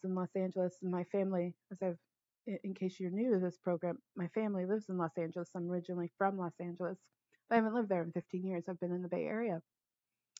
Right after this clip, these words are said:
sixteen, maybe seventeen years now. And so I was telling my brother, I was looking at apartments, and I don't like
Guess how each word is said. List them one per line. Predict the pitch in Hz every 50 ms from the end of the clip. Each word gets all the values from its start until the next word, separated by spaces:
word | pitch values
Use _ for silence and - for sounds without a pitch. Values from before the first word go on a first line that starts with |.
| - - _ _ - -
sixteen, | 175 - - - - - 185 175 180
maybe | 180 180 180
seventeen | 175 - 180 175 190 190 170 - 190 185 180
years | 185 185 185 185 -
now. | - 175 180 185 196 - - - - - _ _ _ _ _ _ _ _ _ _ _ _ _ _ _ -
And | 240 226 220 220 214 208 - -
so | 247 226 214 208 196 - - - -
I | 196
was | 202 208 - -
telling | - 233 208 196
my | 196
brother, | 185 196 226 247 202
I |
was | 175 170 -
looking | 214 202 - 190 185
at | 180 170
apartments, | - - - 214 247 - - 180 170 185 - _ -
and | - 185 185
I | 185 185 185 -
don't | - 185 165 170 190 - _
like | 202 175 175 214 285 294 190 196 - -